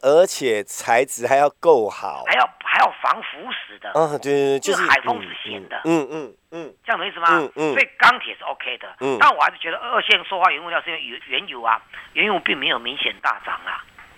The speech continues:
Speaker 1: 了解。
Speaker 2: 所以那个远东区五大，五大泛用树脂的报价是下来的。
Speaker 1: 嗯，嗯。
Speaker 2: 那个E G啊，
Speaker 1: 嗯。
Speaker 2: 我上个礼拜一周跌了二十几趴呢。
Speaker 1: 哦，是。
Speaker 2: 对，E G啊，就是E G就是那个解冻剂啊，那也道理了，
Speaker 1: 嗯。
Speaker 2: 冬天都快过了，要解冻剂干什么？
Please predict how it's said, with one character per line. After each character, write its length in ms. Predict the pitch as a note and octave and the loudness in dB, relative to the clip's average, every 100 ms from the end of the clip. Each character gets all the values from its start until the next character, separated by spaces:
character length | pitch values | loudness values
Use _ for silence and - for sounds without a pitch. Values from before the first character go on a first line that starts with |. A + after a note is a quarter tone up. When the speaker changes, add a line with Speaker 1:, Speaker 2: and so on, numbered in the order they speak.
| - | -2
Speaker 1:
了 200 | F#2+ F2+ | 2 2
解。 220 | - E2+ - - - | 2 -2 -2 -12 -6
Speaker 2:
所 100 | F#3 | -4
以 80 | |
那 120 | D#3+ E3+ | -4 -6
个 180 | D#3 D3+ - - | -8 -10 -12 -12
远 160 | C#3 | -8
东 140 | E3 F3+ | -6 -8
区 100 | G3+ | -10
五 140 | B2+ | -2
大， 160 | D#3+ D3+ | -2 -2
五 120 | - A#2+ | -10 -2
大 120 | F#3 | 0
泛 120 | E3+ | 0
用 160 | D#3 D3 | -4 -6
树 160 | - D#3+ | -12 -16
脂 100 | - | -18
的 80 | A2 | -2
报 180 | C#3 | -2
价 160 | A#2+ A#2 | 0 -4
是 100 | A2 - | -6 -8
下 140 | B2 | -6
来 160 | - - | -6 -8
的。 160 | - - - | -12 -16 -8
Speaker 1:
嗯， 460 | G2 G2 G2 G2+ - | -6 -4 -4 -6 -4
嗯。 240 | A2+ A#2 | -2 2
Speaker 2:
那 80 | A#2+ | 2
个 60 | A#2+ | 0
E 280 | A#2+ A#2+ | -2 -6
G 260 | - - C#3+ | -4 -2 0
啊， 200 | C3 - - _ - | 0 -2 -12 _ -16
Speaker 1:
嗯。 100 | G2 | -10
Speaker 2:
我 180 | G2 G#2+ - | -8 -8 -2
上 120 | F#3+ | -2
个 60 | D3 | -2
礼 60 | A2 | -2
拜 100 | D#3 | -2
一 80 | - | -2
周 100 | - - | -6 -6
跌 160 | A2 | -6
了 80 | A#2 | -6
二 100 | C#3+ | -6
十 180 | - - | -8 -14
几 80 | - | -8
趴 200 | - G2 | 0 0
呢。 80 | G2 - - | -2 -12 -4
Speaker 1:
哦， 80 | C#3+ | -2
是。 560 | - - D3+ B2 F2+ - _ - | 0 0 2 0 -2 -8 _ -12
Speaker 2:
对 200 | A2+ F#2+ - _ | -10 -10 -12 _
，E 160 | - D#3+ | -8 -6
G 200 | - E3 | -6 -2
啊， 160 | D#3 D3+ | 0 0
就 100 | - | -2
是 140 | E3 D3 | -4 -4
E 220 | - E3+ | -2 -2
G 220 | - D#3 | 0 -2
就 120 | D#3+ | -2
是 120 | D3+ D3 | -4 -4
那 100 | D3+ | -4
个 60 | |
解 160 | - A2 | -4 -4
冻 200 | F3+ C#3 | -4 -6
剂 180 | - A#2 | -10 -6
啊， 100 | G#2+ D3+ | -6 -6
那 80 | |
也 180 | F3+ G#2+ G2 | -10 -10 0
道 160 | C#3+ | 0
理 100 | - | 0
了， 80 | G#2 | -10
Speaker 1:
嗯。 40 | - | -4
Speaker 2:
冬 100 | D#3 | -4
天 120 | C#3+ | -4
都 80 | C#3 | -6
快 160 | C#3 C3 | -2 -2
过 200 | - C3 | -2 -2
了， 60 | G#2+ | 0
要 80 | A#2+ | 0
解 140 | - | -2
冻 160 | B2+ A2 | -4 -4
剂 80 | G#2+ | -2
干 160 | A2+ | -2
什 80 | - | -2
么？ 100 | F#2+ | -10